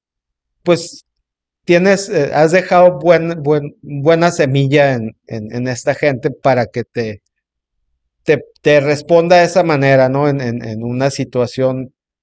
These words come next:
que la verdad estaba, estaba bien complicada, eh, en mi vida, ¿no? Eh,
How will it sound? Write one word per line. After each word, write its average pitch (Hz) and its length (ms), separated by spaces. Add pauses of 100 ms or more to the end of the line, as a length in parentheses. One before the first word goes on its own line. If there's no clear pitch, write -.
(160)
que 131 100
la 123 140
verdad 120 280
estaba, 127 540
estaba 123 420
bien 123 200
complicada, 120 920
eh, 104 120 (180)
en 120 200
mi 110 100
vida, 123 340
¿no? 135 240 (600)
Eh, 110 480